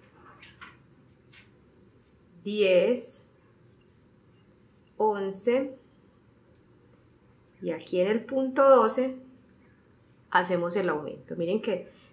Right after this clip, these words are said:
siempre el aumento en ese primer punto del aumento de la vuelta anterior.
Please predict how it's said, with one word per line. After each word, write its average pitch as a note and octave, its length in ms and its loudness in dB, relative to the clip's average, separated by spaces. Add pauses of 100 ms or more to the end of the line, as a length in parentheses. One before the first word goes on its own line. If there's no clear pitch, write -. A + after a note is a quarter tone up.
(140)
siempre G#3+ 440 -2
el A#3+ 100 0
aumento D4 720 2 (1500)
en G3 200 -2
ese F#3+ 180 0
primer F#3+ 480 0
punto C#4+ 420 4
del G#3 200 8
aumento F#3 760 0 (160)
de F3+ 160 -2
la E3 120 0
vuelta E3 300 -2
anterior. F3 480 -6